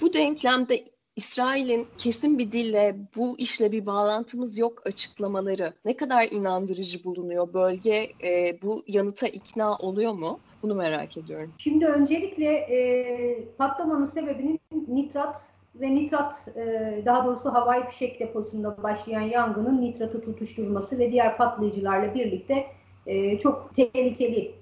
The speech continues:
Speaker 2: pat-, ard arda patlamalara sebep olduğunu biliyoruz. Herkes bu konuda hemfikir. Sadece bu noktada, e, hala küçük de olsa bir, e,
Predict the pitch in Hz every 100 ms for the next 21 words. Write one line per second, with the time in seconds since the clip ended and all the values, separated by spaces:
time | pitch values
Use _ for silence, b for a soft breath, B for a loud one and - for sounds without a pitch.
0 | - 247 254 262 240 214 214 208 208 -
1 | 214 208 220 277 247 254 226 208 220 277
2 | - 220 180 151 - 240 226 220 - 214
3 | 185 208 220 185 180 - 285 - 359 392
4 | 311 294 320 330 247 240 226 233 302 294
5 | 226 240 233 233 294 285 269 262 262 302
6 | - 247 214 208 294 302 269 269 - -
7 | 214 208 196 185 185